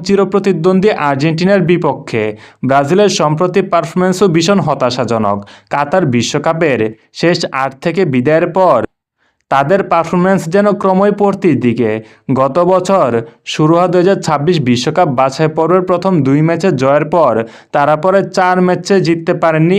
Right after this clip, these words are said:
একটিও, এর মধ্যে হেরে যায় সবশেষ তিনটিতেই। বছরের শুরুতে প্রীতি ম্যাচে ইংল্যান্ডকে হারিয়ে এবং স্পেনের বিপক্ষে ড্র করে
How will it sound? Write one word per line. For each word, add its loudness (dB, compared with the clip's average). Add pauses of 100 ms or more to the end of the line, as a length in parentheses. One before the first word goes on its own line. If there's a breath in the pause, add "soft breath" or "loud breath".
(100)
একটিও, -2 (360 loud breath)
এর 0
মধ্যে 2
হেরে 0
যায় 2
সবশেষ 0 (100)
তিনটিতেই। 0 (1000 loud breath)
বছরের 2
শুরুতে 2
প্রীতি -2
ম্যাচে 0 (100)
ইংল্যান্ডকে 0
হারিয়ে 2
এবং 2 (160)
স্পেনের -2
বিপক্ষে 0
ড্র 2
করে 0